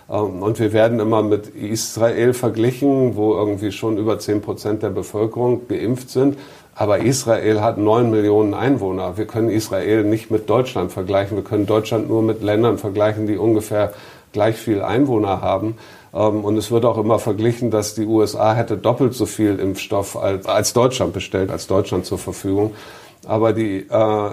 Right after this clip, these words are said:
U S A hat auch weit mehr als doppelt so viel Einwohner. Also für die Einwohnerzahl ist das jetzt gar keine andere Situation, als wir sie in Deutschland haben.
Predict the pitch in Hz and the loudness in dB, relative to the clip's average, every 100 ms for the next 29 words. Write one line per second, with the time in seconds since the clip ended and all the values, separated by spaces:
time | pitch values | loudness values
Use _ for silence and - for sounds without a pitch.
0 | - 123 117 110 - 104 107 113 127 107 | -4 0 0 0 2 2 2 0 0 -2
1 | 95 104 107 113 113 120 110 107 - 110 | 0 0 0 0 0 2 2 -2 -2 -2
2 | 113 - 98 110 104 127 147 120 92 87 | -2 -4 -6 -4 0 2 2 0 -2 -4
3 | 92 - 98 98 92 - 104 104 - 98 | -6 -6 -4 -6 -8 -6 -4 -2 0 2
4 | 110 110 127 135 - - 107 117 120 117 | 2 2 2 2 0 2 4 4 2 -2
5 | - - _ 113 - 110 107 - 110 - | -14 -20 _ -12 -6 -4 -2 0 -2 -2
6 | - 107 117 117 107 98 104 104 101 101 | 0 2 2 0 -2 0 -2 -2 -2 -4
7 | - 101 - 117 127 113 95 92 98 98 | -4 -6 -2 0 0 0 -6 -6 -6 -2
8 | 101 95 98 117 - 87 - 98 92 98 | 0 0 -2 -4 -4 -10 -8 -6 -6 -6